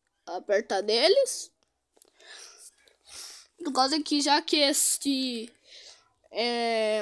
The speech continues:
um vídeo, né, de comemoração de inscritos, eu acho que é bom eu, eu falar isso daí pra vocês,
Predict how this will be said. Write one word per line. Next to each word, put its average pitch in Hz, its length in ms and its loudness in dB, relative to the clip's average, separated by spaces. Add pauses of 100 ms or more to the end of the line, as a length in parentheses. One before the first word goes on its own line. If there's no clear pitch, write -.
(140)
um 226 100 -4
vídeo, 240 540 2
né, 247 280 4 (160)
de 226 180 -12
comemoração 254 1000 4
de 302 160 -2
inscritos, - 880 0 (220)
eu 277 160 2
acho 302 240 6
que - 100 2
é 339 80 6
bom 285 300 4 (680)
eu, 262 1200 2 (880)
eu 302 100 2
falar 285 300 2
isso 269 160 2
daí 226 140 0
pra 202 180 -2
vocês, 208 600 0